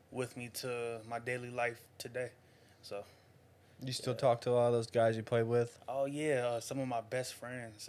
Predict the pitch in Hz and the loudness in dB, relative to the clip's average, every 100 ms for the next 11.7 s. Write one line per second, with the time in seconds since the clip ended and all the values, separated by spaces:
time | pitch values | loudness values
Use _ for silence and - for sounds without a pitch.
0 | 110 117 - 110 117 113 - _ - - | -8 -6 -8 -14 -16 -18 -20 _ -20 -20
1 | - - 113 117 117 113 110 - _ - | -18 0 2 2 -4 -8 -14 -18 _ -12
2 | 120 123 120 117 131 120 117 110 - - | -4 0 0 -2 -4 -4 -10 -16 -20 -20
3 | - - _ - - - 123 117 110 127 | -20 -20 _ -20 -12 -6 -6 -6 -8 -6
4 | 127 131 131 127 135 127 123 123 120 127 | -4 -2 -2 -2 -4 -4 -6 -8 -6 -8
5 | 123 123 123 117 110 113 120 127 123 117 | -6 -4 -4 -2 -4 -4 -10 -8 0 0
6 | 113 120 113 113 113 110 120 117 113 - | 0 -10 -10 -10 -10 -10 -10 -10 -14 -20
7 | - - 113 - 101 113 113 113 110 104 | -20 -16 -12 -8 -6 -8 -8 -12 -12 -10
8 | 101 113 - 117 113 - 113 110 - 107 | -6 -8 -6 -10 -10 -12 -14 -16 -6 -6
9 | 110 - - - 131 131 127 - 151 156 | -6 -10 -18 4 6 8 6 6 4 4
10 | - 110 123 120 117 117 110 107 95 95 | 2 2 4 4 4 4 4 2 2 0
11 | 92 - - - 92 - 92 | -2 -6 -12 -4 -4 -2 -8